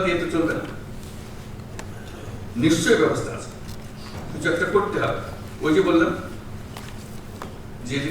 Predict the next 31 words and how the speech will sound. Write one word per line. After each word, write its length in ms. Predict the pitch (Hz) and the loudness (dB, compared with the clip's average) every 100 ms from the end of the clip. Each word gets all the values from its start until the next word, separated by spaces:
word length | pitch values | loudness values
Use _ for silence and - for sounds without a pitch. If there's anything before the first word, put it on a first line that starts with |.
| 147 - - | -4 -4 -4
যে 80 | 147 143 | -4 0
টাকা 160 | 135 139 | 2 4
দিলে 160 | 143 185 185 | 4 6 6
করে 120 | 180 165 | 2 0
দিতে 160 | 160 160 | 2 4
পারে, 160 | 151 151 - - - - - - - | 4 4 0 -4 -6 -8 -10 -10 -6
সেটা 200 | - 143 - | -4 -2 0
সরকার 240 | 147 - - | 0 2 0
কেন 100 | 139 143 | 2 0
পারবে 180 | - - - | -2 -4 -6
না? 40 | - - - - - 214 - - - - - - - - - - - - - - - - - - 104 | -8 -10 -10 -8 -6 -6 -8 -8 -10 -8 -8 -8 -8 -8 -10 -10 -10 -10 -10 -10 -4 -4 -4 -8 -8
তাহলে 200 | 110 139 156 | -2 2 6
আমাদেরকে 300 | 160 160 165 156 | 6 6 2 2
সেই 100 | 160 | 2
ব্যবস্থা 240 | 151 - 160 | 2 2 4
করতে 220 | - 214 - | 4 4 2
হবে। 140 | 120 - - - - - - | 0 -2 -8 -10 -10 -8 -2
জন্মসনদ 640 | 135 139 147 151 165 - - - - - - - | 0 2 0 0 0 0 -2 -6 -8 -8 -10 0
তার 140 | 131 127 - | 2 2 6
প্রাপ্য 320 | 131 - - 185 - - - - | 6 6 4 2 2 -2 -6 6
যে 100 | 330 - | 8 10
কোনো 140 | - - | 8 6
সময়, 200 | - 254 - | 2 2 8
যে 80 | 165 | 10
বয়সে 280 | 175 196 190 175 | 12 10 8 4
চায়, 180 | - - - - - - - - - | 2 -2 -4 -8 -10 -10 -10 -10 -6
তাকে 160 | 139 147 143 | -2 2 2
দেবার 240 | 135 131 | 2 2
ব্যবস্থা 280 | 127 127 - - | 2 2 2 0
করতে 200 | - - | -2 -6
হবে। 140 | - | -8